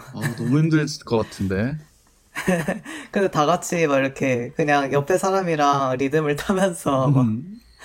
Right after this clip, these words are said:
Speaker 2: 노래도 그냥 각자 불러가며 막 이렇게
Speaker 1: 음.
Speaker 2: 하고 왔고. 그리고 그 전날에는 무슨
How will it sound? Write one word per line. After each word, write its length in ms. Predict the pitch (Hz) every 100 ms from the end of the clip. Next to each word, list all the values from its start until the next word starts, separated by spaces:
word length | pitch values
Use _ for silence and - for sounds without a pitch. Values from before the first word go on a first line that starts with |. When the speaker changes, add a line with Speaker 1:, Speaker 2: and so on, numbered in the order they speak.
| - -
Speaker 2:
노래도 520 | - 165 185 170 170 151
그냥 360 | 147 135 123 -
각자 420 | 156 143 156 143
불러가며 680 | 151 143 151 156 120 120 117
막 120 | 110
이렇게 380 | 110 - 110 104
Speaker 1:
음. 380 | 107 - 110 101
Speaker 2:
하고 180 | - 156
왔고. 380 | 117 - 208 226 _ _ - _ - -
그리고 160 | 165 147
그 160 | 165
전날에는 920 | 156 151 151 202 202 180 175 170 165 135
무슨 680 | 131 143 143 139 135 117